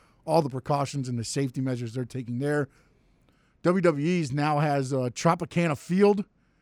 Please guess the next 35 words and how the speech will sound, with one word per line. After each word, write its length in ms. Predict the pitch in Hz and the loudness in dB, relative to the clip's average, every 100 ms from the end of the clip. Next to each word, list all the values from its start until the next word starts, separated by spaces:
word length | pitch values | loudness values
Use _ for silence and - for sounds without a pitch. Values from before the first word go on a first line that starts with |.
| _ _ _ _ _ _ - | _ _ _ _ _ _ 0
They 160 | 156 | 4
are 160 | 170 160 | 4 4
doing 360 | 147 170 160 | 0 -2 -2
the, 220 | 156 147 120 _ _ _ _ _ _ _ _ _ _ _ _ _ _ _ _ _ - | -6 -8 -10 _ _ _ _ _ _ _ _ _ _ _ _ _ _ _ _ _ -2
they 140 | 147 | 2
are 100 | 170 | 2
doing, 400 | 147 160 151 143 | 2 0 0 0
um, 400 | 139 131 131 120 - _ _ _ _ _ _ _ _ _ _ _ _ _ _ _ _ _ _ _ _ _ _ _ _ _ _ _ | 0 0 0 -4 -8 _ _ _ _ _ _ _ _ _ _ _ _ _ _ _ _ _ _ _ _ _ _ _ _ _ _ _
the 120 | 139 | 0
Thunderdome 720 | 135 156 175 151 135 127 123 123 | 2 2 2 2 0 0 0 0
there, 340 | 127 127 117 - _ | 0 0 -2 -6 _
and 320 | - 131 131 147 _ | -4 -2 -2 -4 _
it 200 | 151 160 160 | -4 -4 -2
is, 480 | 147 143 127 101 - _ _ _ _ _ _ _ _ _ _ _ _ _ _ _ _ _ - | 0 0 -2 -8 -16 _ _ _ _ _ _ _ _ _ _ _ _ _ _ _ _ _ 2
I 60 | |
think 200 | 247 294 | 6 6
they're 120 | 220 | 8
doing 180 | 247 262 | 8 8
it 60 | 220 | 8
right 300 | 160 165 127 | 4 2 0
with 140 | 135 | -2
the 80 | 151 | -2
Thunderdome. 380 | 135 143 127 120 | 0 2 2 0
I 40 | 135 | 0
think 160 | 196 | 2
they're 80 | 190 | 4
letting 260 | 185 180 175 | 6 6 4
fans 420 | - 170 190 175 | 2 2 2 0
in. 300 | 170 175 180 | 0 2 2
They're, 140 | 147 | 2
they're, 200 | 139 135 | 2 0
they're 200 | 131 135 | 0 0
letting 300 | 139 175 180 | 2 4 4
them 100 | 170 | 0
see. 500 | - - 175 180 160 | -2 -2 2 2 0